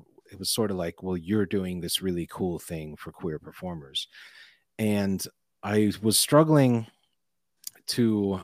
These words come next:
um, express at the time, like, "Actually, I'm doing something for us. I'm doing something for hip hop,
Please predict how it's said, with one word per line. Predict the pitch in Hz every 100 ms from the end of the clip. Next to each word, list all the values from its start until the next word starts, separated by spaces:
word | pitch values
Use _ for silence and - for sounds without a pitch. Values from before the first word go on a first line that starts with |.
| -
um, | 95 92 87 82
express | - - 143 131 -
at | 101
the | 98
time, | 104 90 90 87 - - - - - _ _ -
like, | 101 -
"Actually, | - 147 - 143 127
I'm | 107
doing | 95 117 151 131 120
something | 95 - 110 110 98
for | 87 92 -
us. | 117 - - - - - -
I'm | 110
doing | 120 131
something | - 120 117
for | - 95
hip | 82 139 -
hop, | - 65 -